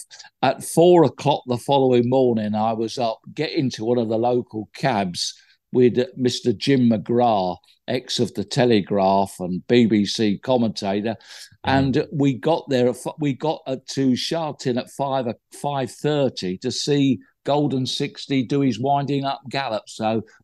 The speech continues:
Speaker 1: that shows that I was on the job, doing the job properly.
Speaker 2: Well, obviously, working with Bill Esdale, who's on the podcast, on, on the Hong Kong podcast as well today,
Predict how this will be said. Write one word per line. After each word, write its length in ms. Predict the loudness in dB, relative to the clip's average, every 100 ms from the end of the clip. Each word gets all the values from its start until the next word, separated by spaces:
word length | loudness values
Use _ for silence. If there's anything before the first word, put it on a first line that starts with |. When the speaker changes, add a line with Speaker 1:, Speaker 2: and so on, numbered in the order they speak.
| -6
Speaker 1:
that 220 | -6 -6
shows 460 | -2 2 4 4 2
that 180 | 0 2
I 160 | 2 2
was 480 | 2 0 -2 -8 _
on 180 | -2 0
the 100 | -2
job, 400 | -2 0 0 -2 -8 _ -4
doing 300 | 0 0 0
the 100 | -4
job 360 | -4 -4 -4 -8 -20 _
properly. 640 | -8 -6 -4 -8 -8 -10 _ _ _ -2
Speaker 2:
Well, 200 | 2 4
obviously, 400 | 2 0 0 0
working 560 | 0 0 2 0 0 0
with 220 | -2 0
Bill 160 | 4 4
Esdale, 380 | 4 0 0 2
who's 220 | 0 -2
on 240 | -4 -4 -8 _ _ -20
the 80 | -8
podcast, 580 | -6 -2 -2 -2 -6
on, 220 | -4 -4 -2
on 140 | 0
the 100 | 2
Hong 180 | 2 0
Kong 220 | 0 -2
podcast 460 | 0 -2 -2 -6 -6
as 80 | -2
well 220 | 0 0
today, 400 | -2 -4 -6